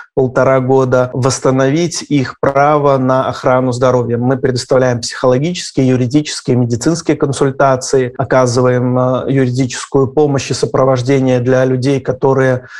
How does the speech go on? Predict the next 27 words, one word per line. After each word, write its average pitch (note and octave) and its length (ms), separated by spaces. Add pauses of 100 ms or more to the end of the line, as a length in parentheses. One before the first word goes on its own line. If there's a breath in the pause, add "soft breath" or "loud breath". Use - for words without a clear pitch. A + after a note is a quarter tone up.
(180 loud breath)
отбывали C3+ 500
административные C3 880
аресты, C3 460
их B2 140
права C3 340
были B2+ 220
нарушены. E3 600
В B2+ 220
Киеве G3 340
я C#3 180
активно C3 640
работаю, D#3 840
преподаю. C3+ 880
А, C3 340
вот B2+ 220
та C#3 160
Санкт-Петербургская C3 920
школа C3+ 340
телевидения, B2+ 720
она B2 520
сделала B2+ 420
ребрендинг, B2+ 640
теперь C3 300
это B2+ 160
Международная B2+ 580
школа B2+ 340
профессий, G#3 760